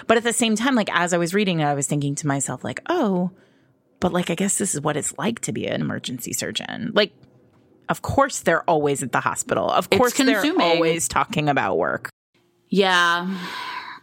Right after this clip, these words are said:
Speaker 2: The journalism one is really interesting because I just finished reading the Ronan Farrow book about Harvey Weinstein called Catch and Kill.
Speaker 1: Mm-hmm.
Speaker 2: And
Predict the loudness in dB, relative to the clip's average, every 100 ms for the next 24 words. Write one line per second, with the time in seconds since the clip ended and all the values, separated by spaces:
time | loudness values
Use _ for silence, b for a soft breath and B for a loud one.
0 | 0 2 2 2 2 2 0 0 2 2
1 | 4 2 0 0 0 0 2 0 0 0
2 | 2 2 2 0 0 2 2 2 2 0
3 | -2 -2 0 0 0 -2 -2 0 2 2
4 | 2 0 2 0 2 2 2 0 2 2
5 | 2 2 0 -2 -2 0 2 2 2 -2
6 | -2 0 2 2 2 0 -2 0 0 0
7 | 0 0 -2 -6 -2 0 0 0 0 -2
8 | -4 _ _ _ _ _ -2 2 4 4
9 | 2 2 0 -2